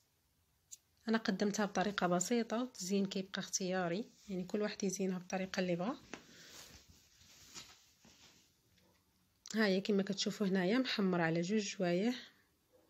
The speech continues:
غادي نحط الدجاجه وندير الدغميره في الجناب، غادي نزينها بشويه ديال الحامض مصير وشويه ديال الهريسه. يعني انا اكتفيت بهذا التزيين فقط.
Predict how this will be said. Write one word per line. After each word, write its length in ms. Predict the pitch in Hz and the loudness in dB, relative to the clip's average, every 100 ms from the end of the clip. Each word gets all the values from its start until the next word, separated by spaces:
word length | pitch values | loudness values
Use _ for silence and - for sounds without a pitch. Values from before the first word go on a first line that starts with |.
| _ _ _ _ _ _ _ _ _ _ _ _ _ - _ _ _ - - _ - - - _ 208 | _ _ _ _ _ _ _ _ _ _ _ _ _ -20 _ _ _ -20 -20 _ -10 -10 -12 _ -2
غادي 160 | 208 | 0
نحط 280 | 202 254 - | 2 0 0
الدجاجه 540 | 214 190 190 190 240 285 - - | 0 2 2 4 0 -2 -8 0
وندير 360 | 214 190 220 202 185 175 | 2 4 2 4 2 2
الدغميره 480 | 175 175 196 185 180 | 0 2 4 6 4
في 140 | 180 | 0
الجناب، 460 | 175 165 180 196 285 - - _ _ _ _ - - _ - | 0 2 2 2 0 -6 -20 _ _ _ _ -20 -20 _ -4
غادي 180 | 233 220 | 4 4
نزينها 460 | 196 226 240 208 | 4 4 4 4
بشويه 340 | 214 - 226 196 | 0 0 2 2
ديال 200 | 180 180 | 2 -2
الحامض 420 | 180 208 190 185 | -2 0 0 2
مصير 560 | 185 - 175 208 277 - _ _ _ _ - - _ _ - | -2 0 0 0 -2 -8 _ _ _ _ -20 -20 _ _ -2
وشويه 460 | 208 202 190 220 | 0 2 2 2
ديال 200 | 196 185 | 4 4
الهريسه. 560 | 180 160 175 170 - 277 - _ _ _ _ _ _ _ _ _ _ - - | 4 2 0 0 -2 -6 -10 _ _ _ _ _ _ _ _ _ _ -14 -2
يعني 160 | 185 | 4
انا 100 | 202 | 4
اكتفيت 440 | 214 - 214 233 185 | 4 0 -2 0 0
بهذا 140 | 185 | -2
التزيين 400 | 208 - 185 190 | -4 -4 -2 -2
فقط. 600 | - 170 - 254 - - | -2 -8 -6 -8 -8 -16